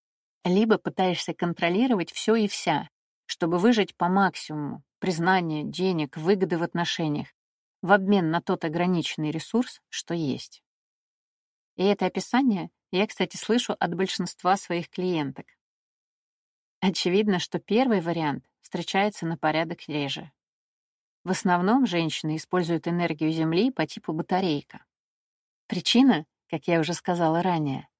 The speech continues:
это страх потери и нехватки энергии, а в итоге даже самой жизни. Появляется он из-за убеждений и ограничивающих решений,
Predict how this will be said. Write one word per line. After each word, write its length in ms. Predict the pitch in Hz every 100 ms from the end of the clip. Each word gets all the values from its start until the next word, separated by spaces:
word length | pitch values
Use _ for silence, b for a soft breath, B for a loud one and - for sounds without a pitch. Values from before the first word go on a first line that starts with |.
| _ _ _
это 200 | 180 180
страх 320 | - - 214 -
потери 460 | 175 - 233 240
и 40 | 175
нехватки 600 | 170 - 185 - 208 208
энергии, 560 | 190 151 - 143 151 _ -
а 100 | 170
в 100 | 165
итоге 500 | - 170 214 175 156 _ -
даже 240 | 160 170
самой 360 | - 170 165 165
жизни. 520 | 165 147 135 135 139 _ _ _ _ _ _ _ -
Появляется 640 | 196 190 220 294 247 -
он 180 | 165 -
из-за 240 | 185 175 196
убеждений 600 | 185 190 175 220 254 165
и 160 | - 165
ограничивающих 880 | 151 170 185 202 190 190 - 190 202
решений, 600 | 214 - 180 147 139